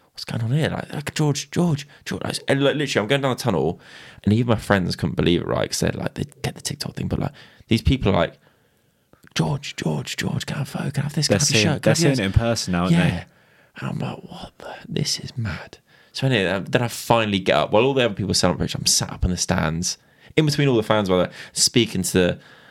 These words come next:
Speaker 1: like, these two families that I've met and, and, and, and, and friends that, that I've met on, you know, who are just, I've become really close with. And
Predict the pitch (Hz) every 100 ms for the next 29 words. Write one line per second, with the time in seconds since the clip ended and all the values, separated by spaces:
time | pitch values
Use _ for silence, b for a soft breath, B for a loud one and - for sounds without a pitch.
0 | B - 82 69 - 80 - 87 90 90
1 | 82 87 - - - 87 - 87 - -
2 | 78 - 87 - - 76 - - 87 -
3 | 90 87 85 - - - - 85 82 92
4 | 87 90 - - 90 64 82 - B B
5 | B - 87 90 87 78 - - - 82
6 | 90 - 87 - - - 92 87 82 -
7 | 87 85 - 78 78 69 -